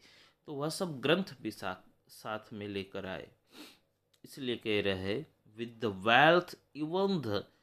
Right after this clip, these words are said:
library that was there had fallen into his possession। अस्मिन् ग्रंथागारे बहवो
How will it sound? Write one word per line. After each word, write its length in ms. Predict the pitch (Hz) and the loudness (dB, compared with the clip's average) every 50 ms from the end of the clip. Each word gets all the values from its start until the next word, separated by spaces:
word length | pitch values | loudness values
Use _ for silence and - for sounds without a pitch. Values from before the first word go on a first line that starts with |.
| _ _ _ _ _ _ _ _ 104 | _ _ _ _ _ _ _ _ -14
library 920 | 101 104 113 123 127 135 139 160 165 165 175 170 175 202 202 190 190 160 - 110 | -6 -2 2 4 4 4 2 2 2 4 4 4 4 0 -2 -4 -6 -6 -8 -6
that 160 | 107 104 - - _ 117 | -6 -6 -8 -10 _ -10
was 200 | 117 123 135 135 131 - _ 127 | -6 -4 -4 -4 -6 -8 _ -12
there 160 | 110 98 92 85 101 | -12 -10 -10 -6 -4
had 120 | 98 95 98 - _ - - | -4 -4 -4 -8 _ -10 -4
fallen 320 | 190 190 175 127 104 98 95 95 - _ _ - | 0 2 4 4 4 2 0 -4 -12 _ _ -18
into 360 | 113 117 120 120 _ - 131 110 | -16 -16 -16 -14 _ -10 -8 -6
his 240 | 117 127 - - - - - 170 | -6 -6 -8 -10 -14 -14 -12 -10
possession। 540 | 156 143 143 135 113 - - - - - - _ _ _ _ _ _ _ _ _ _ _ _ _ _ _ _ _ _ _ _ _ _ _ _ _ _ _ _ _ _ _ _ _ _ _ _ _ _ _ _ - | -10 -4 -2 -2 -2 -2 -4 -8 -12 -14 -16 _ _ _ _ _ _ _ _ _ _ _ _ _ _ _ _ _ _ _ _ _ _ _ _ _ _ _ _ _ _ _ _ _ _ _ _ _ _ _ _ -6
अस्मिन् 720 | 160 160 - - - 190 175 208 233 247 247 247 247 240 202 | -6 -4 -4 -4 -4 -4 0 2 4 6 8 8 8 6 8
ग्रंथागारे 1400 | 143 147 147 160 165 175 - - - 220 214 220 220 226 220 220 156 151 151 151 156 160 170 185 196 202 196 185 | 8 8 8 8 8 6 2 0 4 8 10 10 10 10 10 10 10 10 12 12 12 12 12 10 12 12 10 10
बहवो 840 | 160 143 143 135 - 135 143 160 185 196 156 117 101 92 - - | 8 8 6 6 8 8 6 8 10 10 10 10 10 8 4 -2